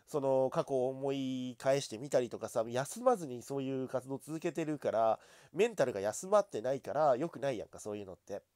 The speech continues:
やっぱ、だからそういう風になった心配だから、あの、休めてくれと。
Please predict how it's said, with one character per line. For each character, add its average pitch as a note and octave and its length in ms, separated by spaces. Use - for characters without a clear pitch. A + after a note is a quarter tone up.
や D3+ 160
っ D3 40
ぱ、 C#3+ 120
だ D3 140
か C#3+ 40
ら B2+ 40
そ A3+ 140
う B3+ 40
い - 20
う A#3+ 40
風 A#3 100
に D3 60
な D#3+ 80
っ D#3+ 60
た - 100
心 C#3+ 220
配 D#3 160
だ D3+ 100
か A#2+ 100
ら、 F3+ 240
あ C3 160
の、 B2 440
休 C#3 280
め C4 100
て A2+ 120
く F#2+ 100
れ F#2+ 100
と。 - 180